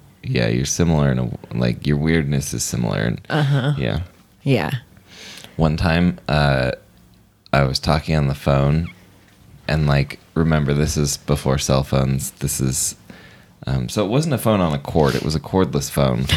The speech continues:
Speaker 2: <laughs>
Speaker 1: But, but that means you had to charge the phone.
Speaker 2: Yeah.
Speaker 1: And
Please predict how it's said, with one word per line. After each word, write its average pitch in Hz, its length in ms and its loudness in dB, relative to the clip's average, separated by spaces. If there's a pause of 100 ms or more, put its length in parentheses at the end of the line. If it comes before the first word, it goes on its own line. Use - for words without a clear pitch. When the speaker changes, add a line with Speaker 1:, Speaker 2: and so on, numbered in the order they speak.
Speaker 2:
<laughs> 233 220 4
Speaker 1:
But, - 320 2
but - 120 -2
that 110 220 4
means 101 280 0
you 90 100 2
had 85 240 2
to 78 80 -2
charge 78 600 0
the - 100 -6
phone. 65 520 2
Speaker 2:
Yeah. 143 380 2 (760)
Speaker 1:
And 82 500 0